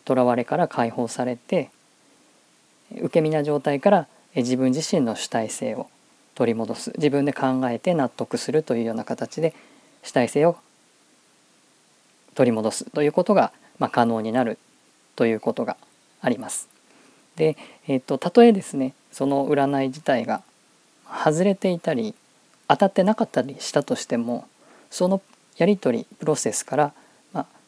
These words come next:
お客様が得るものがあれば、そこに占いを受けた価値があるというふうに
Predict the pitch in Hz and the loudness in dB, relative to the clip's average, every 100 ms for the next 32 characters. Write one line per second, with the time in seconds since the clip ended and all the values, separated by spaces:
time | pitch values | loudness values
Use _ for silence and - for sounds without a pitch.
0 | _ _ _ - - - - 113 107 - | _ _ _ -2 -2 0 -2 -4 -6 -16
1 | - 160 147 123 113 113 123 127 127 151 | 2 4 6 2 -2 -2 -2 -4 -2 -4
2 | - _ - _ - 196 226 226 - _ | -6 _ -20 _ -4 2 6 6 4 _
3 | _ - 131 127 127 123 156 - _ - | _ 0 2 4 2 2 0 -2 _ -4
4 | 147 120 131 - 123 117 113 147 214 - | -2 -2 -4 -6 -4 -4 -4 0 -2 -2
5 | _ _ 117 110 - 226 - | _ _ -2 -2 -2 -6 -6